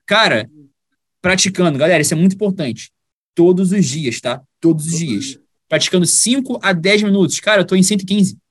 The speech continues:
Speaker 2: É isso aí.
Speaker 1: Duzentos e trinta, né? E com as duas mãos. Eu já consigo, na batera, a começar a puxar, a, a puxar um traditional blast com push-pull, cara. Cara,
Speaker 2: Legal.
Speaker 1: dez minutos por dia, isso é muito foda. Porque foi o que você falou,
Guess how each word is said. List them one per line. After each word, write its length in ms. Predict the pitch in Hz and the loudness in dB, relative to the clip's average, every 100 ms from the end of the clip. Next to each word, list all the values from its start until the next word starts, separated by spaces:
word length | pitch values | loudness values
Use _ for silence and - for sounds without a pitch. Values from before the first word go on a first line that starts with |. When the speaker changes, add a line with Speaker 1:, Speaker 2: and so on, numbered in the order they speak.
| _ _ _ _ _ _ _ | _ _ _ _ _ _ _
Speaker 2:
É 40 | - | 2
isso 80 | |
aí. 60 | 180 | 4
Speaker 1:
Duzentos 80 | 160 | 4
e 40 | |
trinta, 220 | 185 196 - | 2 0 -4
né? 80 | - - _ _ _ _ _ | -14 -20 _ _ _ _ _
E 80 | 165 | -2
com 100 | 226 | 2
as 100 | 185 | 2
duas 160 | 247 226 | 2 2
mãos. 380 | 226 226 - - _ _ _ _ - | 2 0 -6 -14 _ _ _ _ 0
Eu 80 | |
já 140 | 175 226 | 2 2
consigo, 340 | 240 202 262 | 2 0 0
na 100 | 277 | 0
batera, 600 | 247 196 202 240 247 - - | 2 0 2 2 2 0 -2
a 120 | 175 | -2
começar 380 | 196 202 190 220 | 0 0 2 0
a 40 | |
puxar, 400 | 233 208 226 214 220 | 0 -2 0 0 -2
a, 360 | - 170 156 151 | -2 -2 0 -2
a 40 | 143 | 0
puxar 380 | 180 - 196 | -2 0 0
um 100 | 190 | 2
traditional 420 | 180 180 170 180 156 | 2 2 0 -2 -2
blast 560 | 143 226 262 - 117 - _ _ _ _ | 0 0 0 -2 -6 -12 _ _ _ _
com 140 | 240 | -2
push-pull, 460 | 202 247 - 254 277 | 0 0 0 -2 -2
cara. 280 | 226 107 - _ _ _ _ _ _ _ | -2 -2 -6 _ _ _ _ _ _ _
Cara, 200 | 240 214 | 0 2
Speaker 2:
Legal. 160 | 147 | 2
Speaker 1:
dez 360 | 180 226 262 - | 0 2 2 0
minutos 560 | 165 190 185 240 202 - | 2 4 6 4 -2 -2
por 160 | 185 | 0
dia, 220 | 135 190 | 0 0
isso 160 | 170 180 | 0 0
é 40 | |
muito 200 | 240 269 | -2 -2
foda. 360 | - 294 220 107 _ _ _ | -2 0 0 -4 _ _ _
Porque 180 | 170 202 | -2 0
foi 80 | 214 | 0
o 20 | |
que 60 | 220 | -2
você 80 | 226 | 0
falou, 400 | 254 226 208 | 0 0 -2